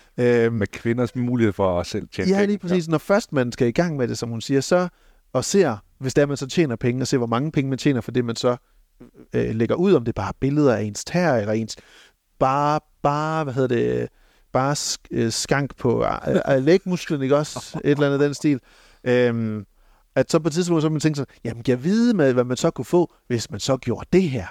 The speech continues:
Speaker 1: Ikke også? Og så rykker ens grænser sig jo lige pludselig, ikke også?
Speaker 2: Eller læg,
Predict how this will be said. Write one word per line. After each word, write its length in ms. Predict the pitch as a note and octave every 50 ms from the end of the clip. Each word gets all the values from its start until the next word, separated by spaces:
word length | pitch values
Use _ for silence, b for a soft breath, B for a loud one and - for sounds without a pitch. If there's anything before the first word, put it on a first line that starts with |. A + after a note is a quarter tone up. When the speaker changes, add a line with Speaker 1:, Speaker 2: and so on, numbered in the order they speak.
| - _ -
Speaker 1:
Ikke 120 | A2 B2+
også? 160 | B2+ - C3+
Og 40 | B2
så 120 | - F#3
rykker 280 | F3+ F3+ F#3 F#3+ - D#3
ens 220 | C#3 D3 C#3+ C3
grænser 340 | - - A#2+ B2 C3+ - A#2
sig 180 | F#2+ - G2+ G#2
jo 220 | G#2 G2+ G#2+ A#2 A2+ A2
lige 140 | A#2 B2 A#2+
pludselig, 300 | - A#2+ G#2+ - - A#2
ikke 100 | A#2+ -
også? 240 | - - - - -
Speaker 2:
Eller 160 | A#2 A2 G#2+
læg, 140 | G#2+ A2